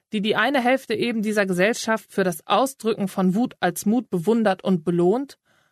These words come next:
und die andere Hälfte als unkontrollierbar und dementsprechend untolerierbar brandmarkt.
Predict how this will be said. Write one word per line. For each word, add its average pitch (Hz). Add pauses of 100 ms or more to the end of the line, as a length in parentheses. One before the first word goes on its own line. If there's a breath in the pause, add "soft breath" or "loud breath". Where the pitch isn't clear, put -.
(140)
und 208
die -
andere 233
Hälfte 175
als 185
unkontrollierbar 240
und 156
dementsprechend 202
untolerierbar 196
brandmarkt. 160